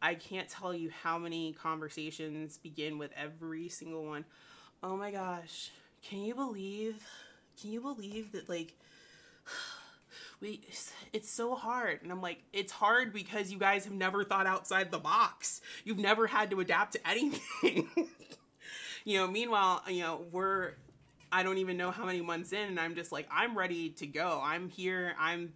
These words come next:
thriving, actually, in this, you know, experience," because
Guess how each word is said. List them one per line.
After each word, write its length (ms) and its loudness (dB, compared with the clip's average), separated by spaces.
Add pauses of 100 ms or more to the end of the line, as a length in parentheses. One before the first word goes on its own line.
thriving, 720 0
actually, 600 -4
in 320 -6
this, 360 -4 (460)
you 120 -2
know, 60 -4
experience," 760 -2
because 600 -2